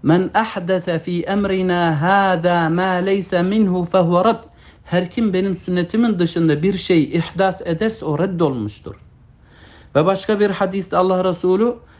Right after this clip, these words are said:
"Fe inne kulle muhdesetin bid'ah." Her dinde her yenilik bidattır.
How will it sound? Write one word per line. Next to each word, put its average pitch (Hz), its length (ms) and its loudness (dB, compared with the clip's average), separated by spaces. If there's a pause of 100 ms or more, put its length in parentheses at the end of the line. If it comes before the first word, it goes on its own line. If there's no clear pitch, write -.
(120)
"Fe 170 140 -2
inne 185 360 0
kulle 202 260 2
muhdesetin 170 880 0
bid'ah." 165 360 0 (540)
Her 170 360 0
dinde 175 320 0
her 190 180 0
yenilik 185 560 -2
bidattır. 156 520 0